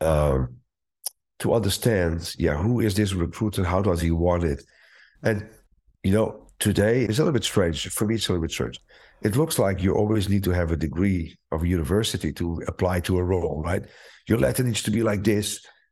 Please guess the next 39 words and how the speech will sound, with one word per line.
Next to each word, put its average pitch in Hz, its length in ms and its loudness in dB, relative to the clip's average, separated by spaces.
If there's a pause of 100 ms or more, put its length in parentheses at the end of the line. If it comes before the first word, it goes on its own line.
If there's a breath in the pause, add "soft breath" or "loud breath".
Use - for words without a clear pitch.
(140)
and, 87 300 -2 (800)
uh, 90 200 0
it 107 80 2
needs 120 200 0
to 110 40 0
be, 104 80 4
have 117 160 0
these 113 160 0
keywords, 101 640 0 (340)
and 107 140 2
you 107 80 0
need 123 120 -2
to 120 80 -4
pass 104 280 2
the 104 120 0
A 113 100 0
T 120 180 0
S 87 160 0
system, 98 500 -4
and 147 200 2
this, 107 420 2
and 117 200 0
that. 104 360 2 (460)
And 104 100 2
I'm 101 180 0
thinking, 135 540 -2 (460)
"Wow, 78 440 -4 (300)
is 98 180 0
this 101 220 2
all 85 220 2
relevant 92 640 0 (140)
for 104 200 0
the 98 100 2
role 85 280 0
that 117 140 2
you're 82 200 0
going 92 120 0
to - 140 -2
execute?" 143 680 -4